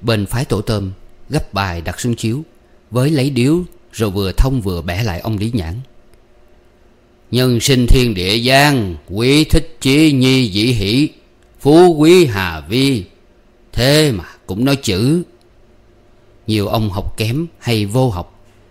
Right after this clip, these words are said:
thấy ông phó hội bẻ thì khen lấy khen để, làm cho ông phỏng mũi. Ông Lý Nhãn chịu, nhưng chịu một cách không mất thể diện: "Thưa cụ,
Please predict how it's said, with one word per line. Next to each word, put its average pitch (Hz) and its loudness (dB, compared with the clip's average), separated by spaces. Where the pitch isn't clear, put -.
thấy - 2
ông 127 -2
phó 135 -2
hội 95 -2
bẻ 87 -6
thì - -4
khen 104 -2
lấy 117 -2
khen 110 -2
để, 82 -8
làm 110 -2
cho - -4
ông 117 -2
phỏng 104 -4
mũi. 92 -4
Ông 107 -4
Lý 120 0
Nhãn 107 -4
chịu, 85 -8
nhưng 127 2
chịu 87 -4
một 87 -8
cách - -8
không 117 -2
mất 147 -4
thể 107 4
diện: 90 -8
"Thưa 117 -2
cụ, 113 -2